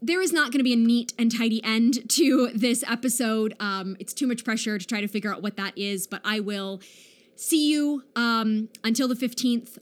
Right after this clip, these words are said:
on email and Instagram, and I will see you, um, at some point back in January to see what comes next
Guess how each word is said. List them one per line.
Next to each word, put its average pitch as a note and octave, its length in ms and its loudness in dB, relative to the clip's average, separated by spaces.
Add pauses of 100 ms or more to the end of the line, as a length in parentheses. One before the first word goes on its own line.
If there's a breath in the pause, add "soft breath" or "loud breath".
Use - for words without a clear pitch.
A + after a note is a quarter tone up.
on G#3+ 440 0 (100)
email A#3+ 540 2 (120)
and G#3 360 0
Instagram, A3 760 2 (100)
and G3 520 -4
I G3+ 120 -6
will F#3+ 360 -8
see C4 340 2
you, B3 260 4 (380 loud breath)
um, G3+ 420 0 (120)
at G#3+ 100 -6
some B3 160 4
point A#3 220 0
back A3+ 360 -2
in G3+ 380 -2
January G#3 840 0
to G3 680 -2
see - 240 -2
what A3 180 -2
comes A3 240 0
next - 520 -6